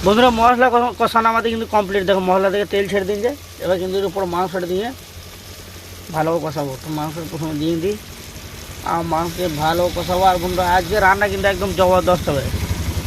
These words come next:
মানে, বুঝতে পারছো, দু চার দিন পর, মানে, দু চার দিন লয়, প্রায় চার, উম, পাঁচ সাত দিন পরই রান্না হয়েছে। তো বুঝতে পারছো, মানে, একবার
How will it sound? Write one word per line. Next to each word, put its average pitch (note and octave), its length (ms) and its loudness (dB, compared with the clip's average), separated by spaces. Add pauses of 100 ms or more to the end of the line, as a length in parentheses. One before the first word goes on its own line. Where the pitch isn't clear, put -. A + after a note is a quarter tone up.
(280)
মানে, D#3+ 140 -2
বুঝতে F#3 340 0
পারছো, G3+ 240 2 (180)
দু F#3 60 -6 (100)
চার G3 120 4
দিন F#3 220 -4
পর, G3 160 2
মানে, F#3 260 0
দু E3 60 -6
চার F3 180 0
দিন F3 180 -2
লয়, F#3+ 140 4 (800)
প্রায় G#3 260 2
চার, G#3 160 4
উম, G#3 300 -8 (340)
পাঁচ G#3 160 -2
সাত G3+ 160 -2
দিন G#3 160 -2
পরই G#3+ 280 4
রান্না F#3 200 4
হয়েছে। C#3 200 -2 (480)
তো - 80 -10
বুঝতে F3 240 -2
পারছো, F#3 160 2
মানে, F#3 220 -4
একবার F3+ 200 -6